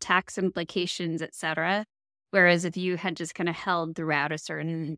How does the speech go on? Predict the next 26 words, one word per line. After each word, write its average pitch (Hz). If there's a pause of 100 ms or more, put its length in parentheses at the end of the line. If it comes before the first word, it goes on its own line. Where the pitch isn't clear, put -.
um, 175
you 170
know, 165
period, 165
maybe 160
a 151
consolidation 160
phase 160
or 160
something 160
like 151
that, 160 (640)
you 226
would 202
have 185
been 185
well 165
served 190
by 185
doing 185
that. 175
So, 180 (100)
so 190
we 202
have 196
learned 160